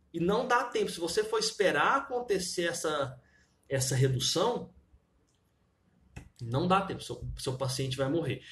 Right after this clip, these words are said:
E aqui perguntando assim, ó, qual antipulgas? Na verdade, não é antipulga, é uma medic-, medicação humana que é usada pra piolho. <laughs> E aí o pessoal usa,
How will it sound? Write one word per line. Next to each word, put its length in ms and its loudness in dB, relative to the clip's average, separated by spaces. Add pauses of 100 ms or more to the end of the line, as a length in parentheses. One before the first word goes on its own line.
(160)
E 100 4
aqui 220 2
perguntando 580 0
assim, 180 -2
ó, 120 4
qual 540 2
antipulgas? 600 -2
Na 100 2
verdade, 300 4
não 120 2
é 60 0
antipulga, 400 -2
é 40 4
uma 100 -2
medic-, 340 -2
medicação 540 -2 (100)
humana 480 4 (320)
que 80 0
é 60 4
usada 360 4
pra 140 2
piolho. 680 8
<laughs> 60 -20 (480)
E 40 2
aí 100 2
o 80 0
pessoal 680 2
usa, 380 0